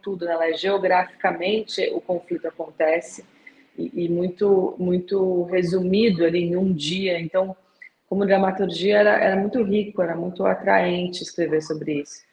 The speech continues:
E aí comecei a pesquisar, em dois mil e nove eu comecei a escrever esse roteiro, com personagens fictícios, mas todo baseado nos eventos reais, nos fatos, o que aconteceu ali naquele dia.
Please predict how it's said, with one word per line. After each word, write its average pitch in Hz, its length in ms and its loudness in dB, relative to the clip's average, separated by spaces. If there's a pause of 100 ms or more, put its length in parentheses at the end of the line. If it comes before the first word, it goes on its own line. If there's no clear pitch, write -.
(540)
E 165 60 0
aí 170 80 0
comecei 208 340 0
a 208 80 -6
pesquisar, 202 580 0
em 233 60 0
dois 208 180 2
mil 202 140 0
e 208 60 0
nove 196 320 0
eu 214 40 -2
comecei 190 320 -4
a 170 40 -2
escrever 170 380 -4
esse 165 140 -14
roteiro, 175 680 -4 (680)
com 196 240 2
personagens 180 760 -2
fictícios, 220 840 -4
mas 202 360 -2
todo 208 440 2
baseado 196 640 2
nos 202 320 -2
eventos 190 520 -2
reais, 170 520 0
nos - 240 -16
fatos, 160 340 -2
o 160 80 -8
que - 80 -6
aconteceu 170 600 -6
ali 170 280 -2 (300)
naquele 175 420 -4
dia. 156 440 -4